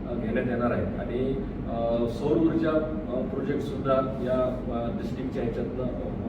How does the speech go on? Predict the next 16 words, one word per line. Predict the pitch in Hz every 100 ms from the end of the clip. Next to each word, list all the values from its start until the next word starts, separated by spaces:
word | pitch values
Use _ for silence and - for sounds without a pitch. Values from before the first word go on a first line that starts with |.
| - -
म्हणजे | - -
घ्यायचे | - - -
असे | - -
ठरवलेले | - - - 120 113
आहे. | 104 - - - - -
आणि | - 123 143 151 - 107 -
दरवर्षी | 127 156 165 165 165 165 170
ग्लोबल | 170 - 143 175
ग्रँट | 175 170 165 170 - -
होत | 156
नाही, | 113 -
म्हणजे | - - -
आपल्या | - -
सिंधुदुर्ग | - 117 127 123
जिल्ह्यामध्ये, | 143 139 139 143 143 151
अ, | 156 - - -